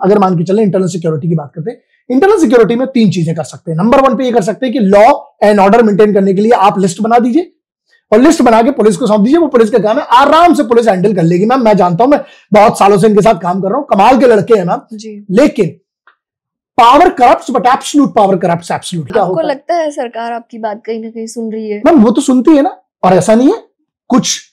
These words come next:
Speaker 1: कुछ स्तरों पे ये बातें होती हैं। मैं हमेशा कहता हूं, मैंने कई बार, मैंने देखी चीज जो मैम,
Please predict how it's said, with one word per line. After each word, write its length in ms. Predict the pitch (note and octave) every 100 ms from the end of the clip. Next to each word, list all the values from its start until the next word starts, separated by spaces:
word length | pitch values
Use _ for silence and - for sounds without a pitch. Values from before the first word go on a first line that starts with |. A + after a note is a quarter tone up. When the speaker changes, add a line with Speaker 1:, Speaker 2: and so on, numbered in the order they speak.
| -
Speaker 1:
कुछ 200 | C#4 -
स्तरों 340 | B3+ - B3+
पे 120 | B3+ B3
ये 100 | A#3
बातें 280 | G3 F#3+
होती 280 | A3+ G#3 G#3
हैं। 140 | A#3+ B3+
मैं 120 | G3 D#4
हमेशा 300 | C4+ A3+ A#3+
कहता 260 | F#3+ -
हूं, 80 | A#3+ - _ _ _ _ -
मैंने 220 | B3 F#4+ -
कई 180 | D4+ E4+
बार, 340 | D#4+ D#4 D4+ B3+
मैंने 200 | A3+ C4+
देखी 300 | A3+ F#3+ A#3+
चीज 200 | B3 A#3
जो 160 | B3
मैम, 180 | A#3+ B3